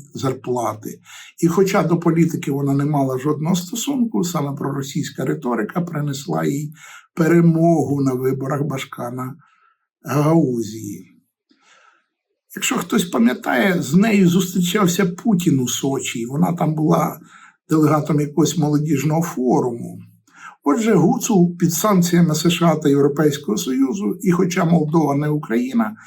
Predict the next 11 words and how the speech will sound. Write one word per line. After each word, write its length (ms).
цей 340
кейс — 460
чудова 460
ілюстрація. 760
Проросійські 960
активісти, 920
в 60
лапках, 640
не 140
просто 420
загроза, 640